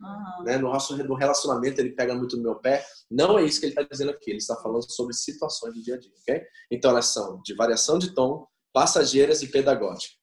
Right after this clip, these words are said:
Speaker 2: ok? Aí ele diz assim no versículo seis a oito agora. "Peça, né, porém, com fé." Ele tá falando sobre sabedoria, né? Eu não li o cinco, né? Deixa eu ler o cinco aqui pra vocês.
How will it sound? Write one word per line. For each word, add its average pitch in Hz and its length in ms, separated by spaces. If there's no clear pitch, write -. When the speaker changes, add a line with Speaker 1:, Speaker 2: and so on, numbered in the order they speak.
Speaker 2:
ok? 165 400
Aí 117 120
ele 135 60
diz 135 120
assim 143 160
no 135 60
versículo 131 300
seis 147 280
a 147 80
oito 127 200
agora. 104 320
"Peça, 202 840
né, 143 260
porém, 165 560
com 196 200
fé." 139 160
Ele 110 80
tá 123 100
falando 139 180
sobre - 160
sabedoria, 160 520
né? 147 240
Eu 139 80
não 143 80
li 139 100
o 131 60
cinco, 131 400
né? 113 100
Deixa 120 220
eu - 20
ler 110 80
o - 40
cinco - 200
aqui - 100
pra 92 100
vocês. - 480